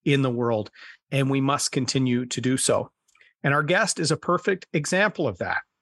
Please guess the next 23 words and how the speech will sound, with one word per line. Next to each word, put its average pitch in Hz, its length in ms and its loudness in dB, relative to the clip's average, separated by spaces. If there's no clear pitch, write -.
Michael 208 320 2
Chong 175 300 0
was 147 100 0
first 208 300 0
elected 165 380 -2
to - 80 -12
Parliament 131 440 0
in 131 220 4
two 214 240 2
thousand 170 540 0
and 131 180 -2
four, 165 480 0
and 139 140 2
he 143 80 2
represents 165 720 0
the 160 160 -2
area 170 240 2
he 170 120 -2
grew 180 280 0
up, - 180 -2
Wellington 151 460 0
Halton 139 340 0
Hills. 113 380 0